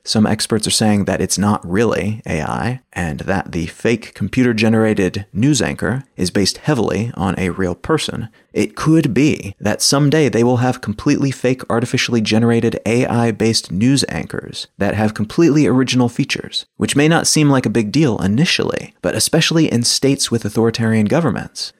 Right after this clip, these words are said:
it means that they can create trustworthy seeming entities that will completely and absolutely toe the party line, never straying from what the higher-ups want them to say, implying humanity,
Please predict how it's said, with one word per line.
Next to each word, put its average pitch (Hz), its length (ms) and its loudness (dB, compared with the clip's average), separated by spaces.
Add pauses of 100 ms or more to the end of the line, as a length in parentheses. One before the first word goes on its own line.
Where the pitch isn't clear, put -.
it - 160 -2
means 131 320 4
that - 120 0
they 120 100 2
can 113 160 -2
create 123 640 0
trustworthy 123 720 0
seeming 117 480 2
entities - 800 -2 (120)
that 113 140 0
will 117 120 2
completely 139 560 2
and 104 160 0
absolutely 117 600 0
toe 107 360 0
the 107 100 -4
party 101 520 -4
line, 95 400 -6 (100)
never 117 260 2
straying 123 720 0
from 104 220 -4
what 110 240 0
the 101 260 0 (120)
higher-ups 123 520 0
want 110 220 0
them 113 160 -2
to 117 80 -4
say, 104 440 -2 (120)
implying 120 640 0
humanity, 123 800 0